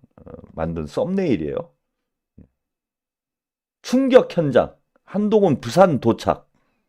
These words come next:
예, 한동훈이 부산 도착을 했는데, 어, 이제 한동훈 중심인 듯 삼만 명 운집.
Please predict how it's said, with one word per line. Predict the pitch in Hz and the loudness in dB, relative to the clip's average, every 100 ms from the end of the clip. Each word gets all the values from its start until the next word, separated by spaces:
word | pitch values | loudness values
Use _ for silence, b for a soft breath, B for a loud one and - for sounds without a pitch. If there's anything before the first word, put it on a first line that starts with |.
| _ _ - | _ _ -20
예, | 71 73 | -18 -18
한동훈이 | 120 151 165 160 127 | -14 -4 -2 -2 -4
부산 | 101 127 127 | 0 0 0
도착을 | 95 92 127 117 | -4 -6 0 2
했는데, | 98 85 85 120 - _ _ _ _ _ _ _ - | 2 0 -2 0 0 _ _ _ _ _ _ _ -12
어, | 76 69 | -10 -4
이제 | 110 147 208 - | 0 4 4 2
한동훈 | - 196 262 285 254 165 | -4 -2 0 2 0 0
중심인 | 113 131 123 120 85 78 | -2 -4 -4 -4 -4 -6
듯 | 69 _ b b b b _ | -12 _ b b b b _
삼만 | - 226 277 285 254 | -8 -2 2 4 4
명 | 240 135 104 | 2 2 0
운집. | 120 110 143 | -2 -2 -8